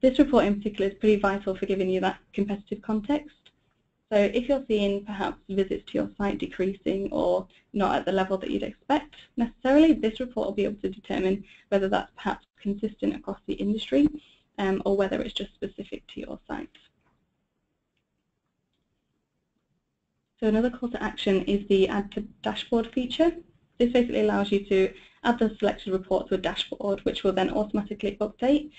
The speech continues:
and can be shared as a link, um, to users who may not necessarily have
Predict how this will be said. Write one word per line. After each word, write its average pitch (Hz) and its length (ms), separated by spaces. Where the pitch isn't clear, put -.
and 202 100
can 208 100
be 202 100
shared 190 320
as 190 100
a 202 40
link, - 460
um, 202 280
to 208 120
users 190 420
who 196 120
may 196 180
not - 140
necessarily 190 520
have 202 180